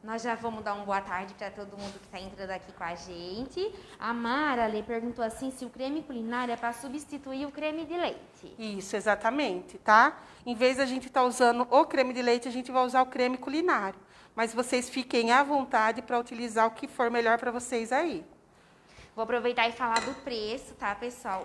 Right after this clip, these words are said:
Speaker 1: Hoje ele tá saindo por um e noventa e cinco na caixinha, esse creme culinário de duzentas gra-, de duzentas gramas.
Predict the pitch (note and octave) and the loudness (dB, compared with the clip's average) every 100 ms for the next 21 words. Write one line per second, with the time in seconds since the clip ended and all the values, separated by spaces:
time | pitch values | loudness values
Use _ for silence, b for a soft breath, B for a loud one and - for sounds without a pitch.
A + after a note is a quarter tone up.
0 | F#3+ G#3+ A3 C4 D4 B3 A3+ A#3 A3+ A3+ | -8 -4 -2 -2 -4 -8 -8 -6 -8 -6
1 | A#3+ A#3+ B3+ C4+ B3+ D4+ F#4 F4+ D#4+ D#4 | -8 -8 -10 -10 -6 -4 -2 -2 -6 -6
2 | D4+ - B3+ B3 A#3+ A#3 B3 C4+ - - | -8 -8 -14 -12 -10 -10 -8 -10 -10 -14
3 | A3+ A3 A3+ - A3 A3 A3 A#3 G#3+ G#3+ | -12 -10 -12 -14 -12 -12 -10 -8 -4 -2
4 | G#3 G3+ G3+ A3+ A3 G#3+ A3+ A3 G3+ G3+ | -4 -8 -14 -10 -8 -6 -4 -6 -6 -6
5 | G3 G3+ G#3+ G3+ G#3+ G#3+ A3 G#3+ G3+ G3 | -4 -4 -8 -8 -10 -6 -8 -6 -6 -4
6 | F#3+ A3 A4 | -4 -4 -8